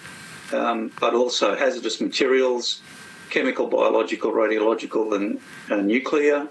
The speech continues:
assets and, and equipment, urban search and rescue, road accident rescue, and quite a number of rescue disciplines, including, uh, rescue from heights. So an all-round,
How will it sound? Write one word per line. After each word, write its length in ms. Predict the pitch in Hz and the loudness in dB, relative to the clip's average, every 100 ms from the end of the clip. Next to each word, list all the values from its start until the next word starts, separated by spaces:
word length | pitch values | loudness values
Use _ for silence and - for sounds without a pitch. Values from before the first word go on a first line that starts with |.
| - | -2
assets 560 | 127 123 - - - - | 0 2 0 0 -2 -2
and, 340 | 107 269 - | 0 -2 -2
and 120 | 254 | -2
equipment, 540 | - - 160 143 - - - - - - - | -2 -2 0 0 -2 -6 -18 -20 -20 -18 -2
urban 340 | 98 165 131 120 | 2 2 2 -2
search 380 | - 131 123 - | -2 0 -2 -4
and 120 | 120 | 0
rescue, 600 | 127 131 - 131 127 127 - - - | 0 0 -2 0 0 -2 -8 -18 -6
road 420 | 131 135 135 123 - | 2 4 4 2 -2
accident 520 | 123 - 151 123 - | -6 -6 -6 -6 -2
rescue, 640 | 123 123 - 135 127 123 - - - - - - | -2 -2 -2 0 2 0 -4 -18 -20 -20 -16 -6
and 200 | 117 - | -4 0
quite 240 | 160 131 | 2 2
a 60 | 117 | 2
number 300 | 127 117 101 | 2 2 0
of 100 | 123 | 2
rescue 380 | 120 - 117 | 0 0 -2
disciplines, 500 | 110 113 - 110 107 | -2 -4 -2 -2 0
including, 680 | 117 - 131 110 107 104 107 - | 0 -2 2 2 2 0 -2 -4
uh, 240 | 117 110 - - - | -2 0 -2 -4 -4
rescue 320 | 131 - 120 | -2 0 -2
from 180 | - 104 | -2 -4
heights. 600 | - 113 110 - - - - - - - | 2 2 2 2 -2 -2 -14 -18 -16 -12
So 420 | - - 127 120 - | -2 2 4 4 4
an 120 | 151 | 2
all-round, 720 | 185 180 131 131 123 120 117 | 4 4 4 4 4 2 -2